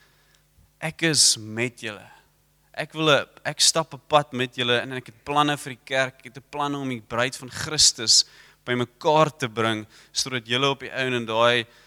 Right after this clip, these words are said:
suiwer, rein bruid is wat ek eendag wil kom haal. En dit was vir my net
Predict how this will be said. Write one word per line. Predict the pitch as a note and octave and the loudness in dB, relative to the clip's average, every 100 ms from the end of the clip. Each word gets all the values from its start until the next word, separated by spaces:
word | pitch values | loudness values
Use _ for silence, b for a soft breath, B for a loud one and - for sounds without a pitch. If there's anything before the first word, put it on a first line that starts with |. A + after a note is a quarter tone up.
| b | b
suiwer, | - - - - D3+ D3+ C#3 C#3 C3 B2+ - A#2 A2 A2 | 4 4 6 2 2 -2 -2 -2 -2 -4 -14 -16 -8 0
rein | A#2+ C#3 B2+ G#2+ | 2 2 -2 -4
bruid | A2 A2+ A2+ | -2 -2 -2
is | G#2 G2+ - - _ - | -8 -2 -2 -2 _ -16
wat | A2+ | -12
ek | A#2 - | -12 -10
eendag | B2+ B2 A2+ G#2 - - | -8 -4 -4 -4 -10 -20
wil | G#2+ A2 | -8 -8
kom | A2 G#2+ | -8 -12
haal. | F#2+ F2+ - | -14 -16 -6
En | C3 | -4
dit | D3+ | -2
was | F#3 C3+ | 0 0
vir | - - - D3+ | -2 -12 -20 -8
my | D#3 | -2
net | E3+ | -2